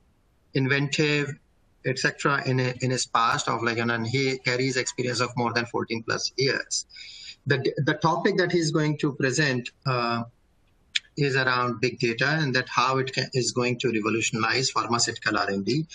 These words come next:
So expect a much deeper dive in terms of data, right, uh, where it is heading. And for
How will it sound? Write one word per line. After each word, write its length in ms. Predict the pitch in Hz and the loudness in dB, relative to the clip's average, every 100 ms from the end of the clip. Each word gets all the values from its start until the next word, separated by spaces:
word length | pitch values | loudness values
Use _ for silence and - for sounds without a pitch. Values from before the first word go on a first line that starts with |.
| - - | -10 -4
So 140 | - 151 | 0 0
expect 380 | 135 - 147 | 2 0 0
a 60 | 147 | 0
much 260 | 135 127 - | 0 0 -2
deeper 260 | 127 131 | 0 0
dive 240 | 120 120 120 120 | 2 2 0 -2
in 80 | |
terms 280 | 117 113 113 | -2 -2 -2
of 140 | 113 107 | -2 0
data, 420 | 117 117 107 95 - - - - - | -2 0 -2 -2 -8 -20 -20 -10 -2
right, 300 | 117 110 120 - | 2 2 0 0
uh, 340 | 127 117 113 117 - - - | 0 2 2 0 -4 -6 -2
where 340 | 127 123 131 | 0 2 2
it 80 | 123 | 2
is 180 | 117 110 | 2 2
heading. 340 | 117 131 156 156 _ _ - | 2 2 0 -2 _ _ -2
And 480 | 139 135 131 131 - _ _ - | 2 4 2 2 -2 _ _ -6
for 460 | - 135 131 123 | 0 2 4 0